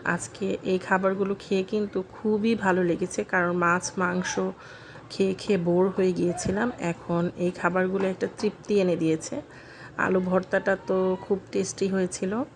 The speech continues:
আলু ভর্তা আমার খুব পছন্দের। এখানে বেবির জন্য একটু আলু ধনেপাতা দিয়ে আমি মেখে রেখেছিলাম,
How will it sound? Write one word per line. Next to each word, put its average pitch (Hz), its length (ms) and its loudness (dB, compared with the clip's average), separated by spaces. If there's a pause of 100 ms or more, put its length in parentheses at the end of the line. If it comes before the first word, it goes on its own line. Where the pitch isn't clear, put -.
(520)
আলু 170 200 0
ভর্তা 180 340 0
আমার 185 180 2
খুব 185 200 -6 (100)
পছন্দের। 180 580 0 (880)
এখানে 175 500 0
বেবির 170 380 2
জন্য 185 480 0
একটু - 320 -4 (180)
আলু 165 460 2 (1000)
ধনেপাতা 180 560 2
দিয়ে 170 300 2
আমি 160 360 2
মেখে 165 300 0
রেখেছিলাম, 170 640 0